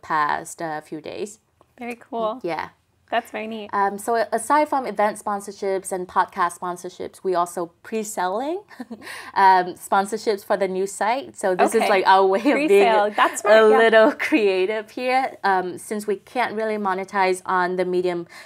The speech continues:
Speaker 1: platform right now, we, um, would like to get, like, a wait list, basically, of people who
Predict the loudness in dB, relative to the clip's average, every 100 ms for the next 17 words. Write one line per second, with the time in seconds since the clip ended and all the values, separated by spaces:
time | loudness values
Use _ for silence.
0 | _ 0 0 0 -2 -2 -2 0 0 0
1 | -4 _ _ _ _ _ _ -14 -6 -2
2 | 2 4 4 2 -2 _ -4 0 2 0
3 | -4 -6 -4 0 2 2 0 -4 -2 -2
4 | -4 -4 -4 -6 -10 -12 -12 -8 -8 -8
5 | -8 -4 -4 -4 -8 -6 -4 -4 -6 -4
6 | 0 2 0